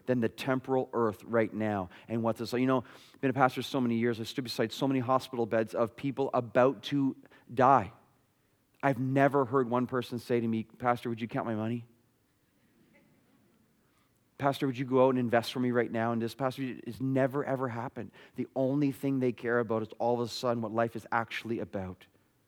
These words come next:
Eternity, destiny, relationships. It's just called wisdom, loved ones. It's just, t-, you're here right now. You're here right now because God loves you.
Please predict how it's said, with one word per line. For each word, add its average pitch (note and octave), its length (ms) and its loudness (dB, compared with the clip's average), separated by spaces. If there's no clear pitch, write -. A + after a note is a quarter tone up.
Eternity, C3+ 840 0
destiny, B2+ 640 0
relationships. B2 1040 -2
It's - 220 -8
just - 280 -4
called B2+ 360 -4
wisdom, B2 420 -2
loved G#2+ 220 -4
ones. G#2+ 320 -8
It's - 180 -10
just, - 260 -10
t-, D3+ 160 -4
you're D3+ 100 -2
here F3 320 2
right F3 220 4
now. D3 460 -2
You're C#3+ 140 -10
here E3 300 -4
right E3 280 0
now C#3+ 400 -4
because B2+ 320 -8
God - 220 -8
loves C#3 340 -8
you. F#3+ 200 -2